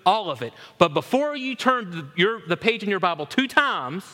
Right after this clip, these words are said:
G-, God says this in chapter six, "Every intention of the thoughts of man's heart was only evil continually." We're six chapters in, and it's only evil continually. And then bef-, by the time we get to chapter eleven,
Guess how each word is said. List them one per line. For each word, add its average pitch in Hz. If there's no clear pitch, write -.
G-, 180
God 185
says 175
this 170
in 147
chapter 160
six, -
"Every 220
intention 151
of 131
the 120
thoughts 202
of 131
man's 170
heart 151
was 123
only 226
evil 139
continually." 127
We're 143
six -
chapters 294
in, 247
and 165
it's 156
only 185
evil 175
continually. 135
And 185
then 294
bef-, 226
by 208
the 214
time 277
we 262
get 233
to 220
chapter 220
eleven, 214